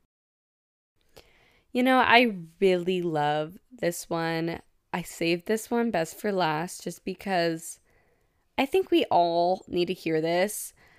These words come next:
You know, there's some people in our lives that we really try to let them have the spotlight. And it might be one of our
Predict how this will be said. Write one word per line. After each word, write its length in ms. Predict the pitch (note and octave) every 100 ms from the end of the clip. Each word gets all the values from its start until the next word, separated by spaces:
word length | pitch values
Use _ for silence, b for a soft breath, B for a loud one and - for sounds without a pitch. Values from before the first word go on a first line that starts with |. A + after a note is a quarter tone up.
| b b b
You 140 | -
know, 420 | B3 A#3 A#3 A3+ - -
there's 400 | G3 A3+ D#4+ G#4
some 460 | - - - G3+
people 380 | G#3 A3 - A3
in 120 | -
our 140 | G3 F#3+
lives 640 | E3 D#3 E3+ F#3 - - - _
that 500 | - F#3 F#3+ F3+ F3
we 220 | F3 F#3 F#3+
really 640 | - E3 D#3+ E3+ E3 E3 - _ -
try 320 | - F3 E3
to 500 | D#3+ - E3 D#3 D#3
let 220 | F3 D#3+ - -
them 500 | D#3 D3+ D#3+ E3+ F3+ _ _ _ _ -
have 360 | F3+ E3 E3 -
the 120 | E3+
spotlight. 880 | - - D#3+ D3+ - E3+ E3+ F3+ - _ b b b b b _ -
And 380 | F3 E3 D#3+ E3+
it 160 | F3+
might 240 | F#3 F3 E3+
be 100 | E3
one 180 | E3+
of 120 | D#3 D#3
our 180 | D#3